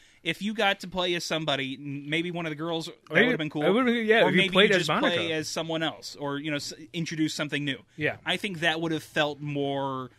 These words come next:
Speaker 1: like real content to me
Speaker 2: Yeah.
Speaker 1: than what it ends up feeling like fan fiction or just,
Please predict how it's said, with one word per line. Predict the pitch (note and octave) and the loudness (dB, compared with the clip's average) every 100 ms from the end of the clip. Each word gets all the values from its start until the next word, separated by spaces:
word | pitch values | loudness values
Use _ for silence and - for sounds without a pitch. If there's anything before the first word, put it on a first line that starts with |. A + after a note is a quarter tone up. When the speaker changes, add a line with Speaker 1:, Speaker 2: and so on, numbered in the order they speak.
| _ - | _ -4
Speaker 1:
like | C#3 C#3+ | -2 0
real | C#3+ C#3 C3+ | -2 -2 -2
content | - C#3 C3+ C#3+ C#3 - | -4 -6 -6 -6 -8 -6
to | D3 | -6
me | D3 D3+ D3+ - B2+ | -4 -4 -6 -8 -12
Speaker 2:
Yeah. | A2 | -4
Speaker 1:
than | C#3+ C3+ | -2 0
what | C#3 | -2
it | C#3 | -2
ends | C3+ C#3 | -4 -4
up | C3 | -6
feeling | - C3+ C3+ C3 | -6 -4 -4 -6
like | B2+ B2+ - | -6 -6 -8
fan | - C3 C3+ | -4 -4 -4
fiction | C#3 C3 - C3+ | -4 -6 -4 -6
or | C3 | -6
just, | C3+ - | -6 -8